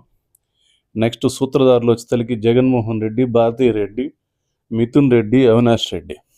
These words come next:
లబ్ధిదారులు బీజేపీ. ఈ విషయం ఏ మీడియా చెప్పదు. మీడియా మొత్తం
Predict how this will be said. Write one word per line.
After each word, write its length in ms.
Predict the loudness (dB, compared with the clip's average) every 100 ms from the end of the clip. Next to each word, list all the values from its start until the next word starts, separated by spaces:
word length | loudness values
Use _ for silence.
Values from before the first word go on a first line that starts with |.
| _ -20 -20 _ _ -8
లబ్ధిదారులు 640 | -4 -4 0 2 2 2
బీజేపీ. 480 | -4 -4 -4 -8 -10 -20 _ _ _ _ _ _ _ _ _ -10
ఈ 80 | -4
విషయం 300 | -4 -4 -2 2 4
ఏ 20 | 4 4
మీడియా 340 | 4 4 2
చెప్పదు. 360 | 0 -6 -8 -14 _ _ _ _ _ _ _ -6
మీడియా 440 | 0 2 4 2
మొత్తం 320 | 2 0 -2